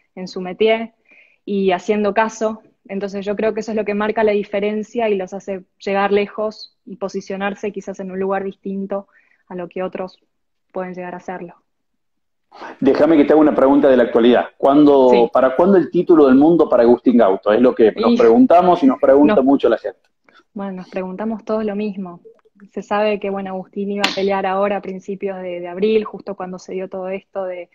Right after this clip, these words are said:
Speaker 1: del coronavirus, el tema de la cuarentena. Estamos todos a la expectativa de que esto se pueda levantar. Eh,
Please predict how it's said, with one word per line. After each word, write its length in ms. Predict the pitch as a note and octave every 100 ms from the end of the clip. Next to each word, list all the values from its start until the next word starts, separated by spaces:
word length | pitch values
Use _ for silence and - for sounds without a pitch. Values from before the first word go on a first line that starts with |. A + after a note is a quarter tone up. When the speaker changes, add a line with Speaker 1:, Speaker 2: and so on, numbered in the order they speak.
| _ _ _
Speaker 1:
del 140 | - F#3+
coronavirus, 920 | G3+ F#3+ F3+ G#3 A#3 G#3+ G3+ G3 -
el 160 | G3 F3+
tema 200 | F3+ F#3
de 60 | F3+
la 100 | F3+
cuarentena. 840 | F3+ E3+ F3 G#3 G#3+ G3+ F#3+ F#3+ _ _ _
Estamos 300 | - F#3+ F#3+
todos 260 | G#3 G#3 G#3
a 40 |
la 80 | F#3+
expectativa 800 | - G3 F#3 F#3+ F#3 G#3+ G#3+ G#3
de 160 | G3 F#3
que 260 | F#3+ F#3
esto 220 | F#3 -
se 140 | G3 F#3
pueda 300 | - F#3+ F#3
levantar. 580 | F#3 F3+ F3+ A3 C4+ - _ _ _ _ _ -
Eh, 440 | F#3+ F#3+ F#3 F3+